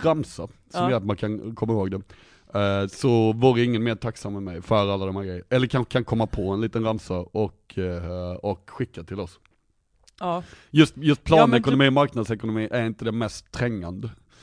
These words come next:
Speaker 2: Nej,
Speaker 1: Eh,
Speaker 2: det är
Speaker 1: men
Speaker 2: det
Speaker 1: det
Speaker 2: inte,
Speaker 1: finns
Speaker 2: men
Speaker 1: lite
Speaker 2: det är ändå,
Speaker 1: andra.
Speaker 2: det, men det kan ändå vara användbart.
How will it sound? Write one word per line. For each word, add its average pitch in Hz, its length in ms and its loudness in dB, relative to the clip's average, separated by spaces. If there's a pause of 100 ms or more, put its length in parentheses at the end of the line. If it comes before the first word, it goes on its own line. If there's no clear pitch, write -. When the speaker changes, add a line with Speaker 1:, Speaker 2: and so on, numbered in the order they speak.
Speaker 2:
Nej, 214 400 4
Speaker 1:
Eh, - 60 6
Speaker 2:
det 233 60 4
är - 20 4
Speaker 1:
men - 0 -
Speaker 2:
det 190 60 4
Speaker 1:
det 185 40 4
Speaker 2:
inte, 190 160 0
Speaker 1:
finns 190 140 4
Speaker 2:
men - 100 2
Speaker 1:
lite 254 100 4
Speaker 2:
det 269 60 6
är 285 60 4
ändå, - 200 0
Speaker 1:
andra. 202 120 0
Speaker 2:
det, 196 160 -2
men 220 120 -4
det 226 80 -4
kan 226 160 -4
ändå 233 220 -4
vara 190 100 -2
användbart. 190 560 -6